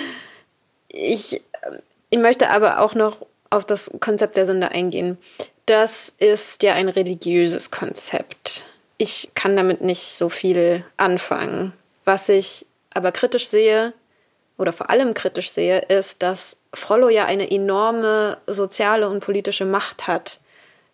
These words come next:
die er dazu einsetzen kann, alles zu verfolgen, was er als nicht richtig betrachtet. Er sieht die Roma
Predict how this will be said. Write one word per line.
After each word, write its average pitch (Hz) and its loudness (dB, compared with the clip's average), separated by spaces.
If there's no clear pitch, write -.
die 208 2
er 202 4
dazu 208 0
einsetzen 208 0
kann, 202 -2
alles 196 2
zu 208 -4
verfolgen, 208 0
was 190 -2
er 202 2
als 180 -2
nicht 202 -2
richtig 196 -2
betrachtet. - -8
Er 214 2
sieht 220 -4
die 208 2
Roma 208 0